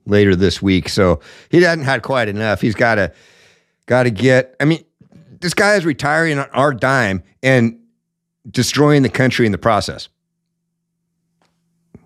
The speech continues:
Actually, he's retiring on, uh, Russia and China's dime,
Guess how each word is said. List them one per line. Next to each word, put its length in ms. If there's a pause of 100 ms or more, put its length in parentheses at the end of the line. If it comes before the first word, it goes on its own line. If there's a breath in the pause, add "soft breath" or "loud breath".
Actually, 280
he's 160
retiring 520
on, 400 (120)
uh, 260
Russia 440
and 200
China's 460
dime, 440